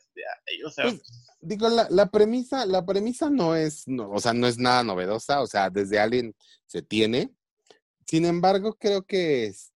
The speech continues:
Speaker 2: la llevan bien, o sea, no te digo magistralmente, pero, eh, se defiende, yo digo que se defiende. O sea, no, no es así película,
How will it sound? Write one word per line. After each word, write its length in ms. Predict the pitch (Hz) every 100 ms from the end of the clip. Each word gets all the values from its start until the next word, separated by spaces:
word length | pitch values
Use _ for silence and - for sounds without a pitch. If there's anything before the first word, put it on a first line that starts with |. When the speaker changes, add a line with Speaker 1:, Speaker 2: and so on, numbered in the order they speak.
| -
Speaker 2:
la 200 | 151 165
llevan 400 | 180 220 214 170
bien, 320 | 160 143 113 _ _
o 100 | -
sea, 140 | 113 117
no 320 | 131 147 160
te 120 | 160 180
digo 520 | 165 156 151 127 113
magistralmente, 1300 | 107 101 117 104 - 127 135 131 123 123 135 160 214 _ _ _ _
pero, 320 | - 208 214 220
eh, 380 | 302 330 311 254 165 104 76 -
se 140 | 208
defiende, 720 | 202 202 220 233 214 151 139 - -
yo 80 | 208
digo 160 | 285 240
que 60 | -
se 120 | 131
defiende. 480 | 101 98 107 - - _ _ _ _
O 300 | - _ _
sea, 120 | 147
no, 260 | 139 165 170
no 180 | 170 170
es 220 | 170 -
así 340 | 143 - 131 123
película, 1080 | - 113 113 123 113 98 92 87 85 85